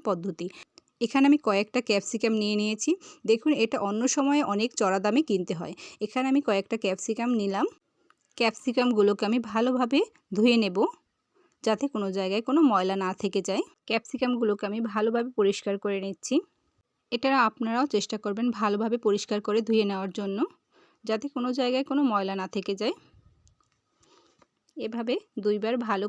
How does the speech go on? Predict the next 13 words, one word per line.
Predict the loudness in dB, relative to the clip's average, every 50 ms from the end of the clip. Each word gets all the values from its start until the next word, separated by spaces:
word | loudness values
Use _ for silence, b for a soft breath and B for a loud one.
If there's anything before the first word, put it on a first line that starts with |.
| -4
করে | -4 -4 -2 -2
ধুয়ে | -2 -2 0 -2
নিয়েছি | -2 -4 -6 -6 -6 -6 -4 -4
আমি। | -2 -2 -4 -4 -6 _ _ _ _ _ _ b b b b b b b b
এবার | -6 -6 -4 -4 -4 -4
আমি | -6 -4
ক্যাপসিকামগুলোকে | -2 -2 -2 -2 -4 -6 -8 -6 -4 -4 -4 -2 -2 -2 -2 -2 -2 -2 -4 -4 -4 _ _ -12 -6
সাইডে | -4 -4 -2 0 0 0 0
রেখে | 0 0 -2 -4
নিচ্ছি। | -4 -4 -8 -8 -6 -4 -4 -4 -6 b b b b b b _ -20 -20 _ _ _ _ _ _ _ _ _ _ _ _ _ _ _ _ _ _ _ _ _ _ _ b b b b b b b b b
চাইলে | -4 -2 0 0 2 0
এটাকে | 0 0 -2 0 0
মুছেও | 0 0 0 -2 -2 -2 -2